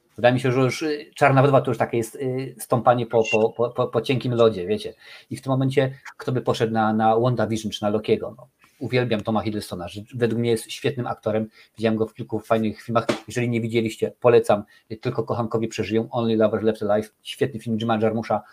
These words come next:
o wampirach. Dramat psychologiczny o, o samotności i tak dalej. Sprzed pary, paru ładnych lat. Ale to są ciągle filmy, na które byśmy nie poszli raczej.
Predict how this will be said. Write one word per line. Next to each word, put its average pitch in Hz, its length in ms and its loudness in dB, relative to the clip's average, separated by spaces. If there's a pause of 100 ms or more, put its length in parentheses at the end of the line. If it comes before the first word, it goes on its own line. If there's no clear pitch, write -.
(160)
o 107 220 0
wampirach. 110 580 -2 (160)
Dramat 110 340 2
psychologiczny 110 580 -4
o, 110 200 0
o 120 80 -4
samotności 110 500 -4
i 107 40 -8
tak 101 80 -6
dalej. 104 240 0 (220)
Sprzed - 260 -8
pary, 110 400 2
paru 110 180 2
ładnych 107 240 0
lat. 123 200 -2 (280)
Ale 123 280 0 (100)
to 139 100 -4
są 139 160 -2
ciągle 139 260 0
filmy, 123 400 0 (500)
na - 80 -8
które 139 160 -2
byśmy 139 160 -2
nie 139 100 -2
poszli 131 320 -2
raczej. 92 320 -6